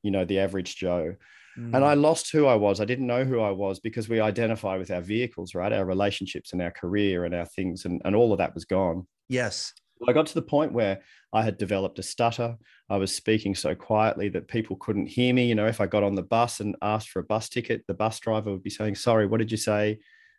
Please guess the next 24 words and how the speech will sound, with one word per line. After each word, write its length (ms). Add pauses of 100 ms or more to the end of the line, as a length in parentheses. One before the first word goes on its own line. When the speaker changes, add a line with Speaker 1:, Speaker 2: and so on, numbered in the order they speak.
Speaker 1:
Because 200
I 60
was 120
speaking 400
so 180
quietly. 560
I 100
was 180
so 280
unsure 400
of 80
myself. 420 (400)
I 80
would 140
look 160
in 100
the 80
mirror, 380
Mike, 360
and 80
I 120
just 300
would 140
see 520